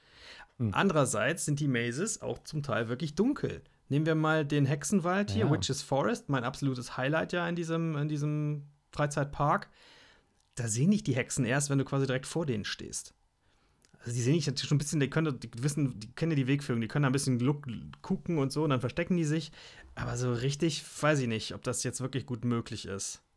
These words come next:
Speaker 2: Mich würde viel mehr interessieren, ob die Leute, die da am Eingang sind, die zum Beispiel die Karten kontrollieren, man muss ja alle Mazes buchen, ist ja inzwischen bekannt durch, durch Corona und so,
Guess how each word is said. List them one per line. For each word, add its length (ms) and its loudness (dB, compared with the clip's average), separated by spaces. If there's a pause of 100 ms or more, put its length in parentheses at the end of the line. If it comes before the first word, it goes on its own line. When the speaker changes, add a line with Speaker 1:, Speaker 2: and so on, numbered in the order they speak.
(340)
Speaker 2:
Mich 200 2
würde 160 6
viel 120 2
mehr 140 4
interessieren, 580 0
ob 220 -4
die 100 -6
Leute, 300 2
die 100 -8
da 120 -4
am 120 -2
Eingang 440 0
sind, 300 -10
die 80 -8
zum 160 -6
Beispiel 360 -4
die 80 -6
Karten 300 0
kontrollieren, 440 0
man 120 4
muss 140 -2
ja 80 -2
alle 140 0
Mazes 320 -2
buchen, 320 -4
ist 120 -4
ja 100 -2
inzwischen 300 -4
bekannt 400 -4 (520)
durch, 240 -2
durch 220 -2
Corona 460 0
und 120 -2
so, 320 -4